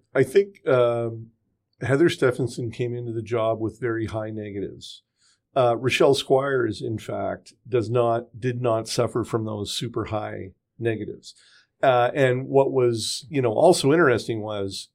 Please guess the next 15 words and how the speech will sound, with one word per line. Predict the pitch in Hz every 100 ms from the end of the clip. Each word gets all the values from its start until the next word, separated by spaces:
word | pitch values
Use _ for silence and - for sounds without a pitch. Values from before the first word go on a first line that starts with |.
| _
uh, | - - - - -
there | 143 135 208
are | 247 240 247 -
always | 170 180 143 110 107 110 - - - _ _ _ _ _ _
a | 139
few, | 139 - 151 139 135 131 127 123 117 _ _ _ _ -
uh, | 113
personalities | 110 156 127 135 120 127 120 110 104
within | 113 117
a | 110
political | 123 113 107 -
party | - 120 120 110 104 95
whose | 123 110
appeal | 117 - 175 180 165 147 131 -
and, | 110 107 107 107 104 101